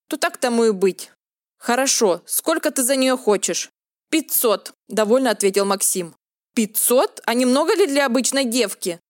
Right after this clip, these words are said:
Я понимал, что немного, просто привык ко всему относиться серьёзно и по-деловому. «Пятьсот,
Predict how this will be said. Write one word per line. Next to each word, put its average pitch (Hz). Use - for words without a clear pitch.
Я 311
понимал, 302
что -
немного, 262
просто 285
привык 262
ко 247
всему 247
относиться 240
серьёзно 233
и 233
по-деловому. 196
«Пятьсот, 302